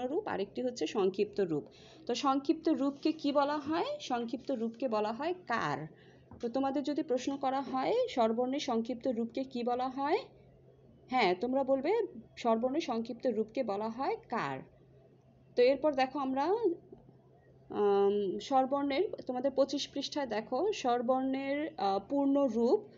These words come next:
স্বরবর্ণের, আহ, পূর্ণ রূপ বলা হয়েছে যে,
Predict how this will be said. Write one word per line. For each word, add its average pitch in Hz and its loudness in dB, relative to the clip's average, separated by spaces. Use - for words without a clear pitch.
স্বরবর্ণের, 285 2
আহ, 196 0
পূর্ণ 277 2
রূপ 294 2
বলা 220 2
হয়েছে 247 -2
যে, 208 2